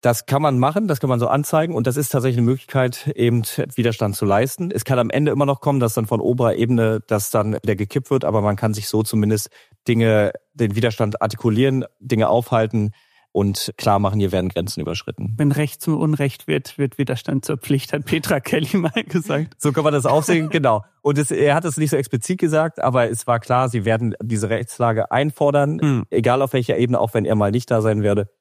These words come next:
Speaker 1: Aber er hat mir schon auch gesagt, er ist natürlich in großer Sorge, auch in Angst, was für ein Geist da einkehren könnte. Sie haben jetzt tatsächlich fünfunddreißig Jahre seit der Wende eben solche freie Arbeit machen können und das sieht er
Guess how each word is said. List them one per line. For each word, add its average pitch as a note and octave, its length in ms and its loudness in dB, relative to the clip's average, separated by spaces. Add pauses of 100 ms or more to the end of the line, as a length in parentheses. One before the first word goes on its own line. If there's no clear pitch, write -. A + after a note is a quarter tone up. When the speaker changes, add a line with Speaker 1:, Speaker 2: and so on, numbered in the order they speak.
(320)
Speaker 1:
Aber G#2+ 200 2
er G#2 60 0
hat B2 160 -2
mir A2+ 100 2
schon C3+ 160 0
auch B2 120 0
gesagt, A2+ 360 0
er A2 120 2
ist A#2 120 0
natürlich G#2+ 240 -2
in G2 80 0
großer F#2+ 240 -2
Sorge, B2 500 0
auch - 140 0
in A2+ 80 2
Angst, C3+ 320 -2
was A#2 140 0
für B2+ 60 0
ein A2+ 60 4
Geist G#2+ 260 0
da A#2+ 60 2
einkehren A#2 320 0
könnte. A2+ 380 0 (880)
Sie A2+ 180 2
haben A#2 140 4
jetzt A2+ 240 0
tatsächlich A#2 380 0
fünfunddreißig A2+ 480 0
Jahre G#2 180 2
seit G2+ 160 0
der G2+ 80 0
Wende G#2 260 2
eben G2+ 140 -2
solche G#2 300 0
freie G#2+ 340 2
Arbeit G2 240 0
machen G#2+ 220 0
können G2+ 240 -2
und G2 160 -4
das - 320 -2
sieht - 180 -2
er F2 380 2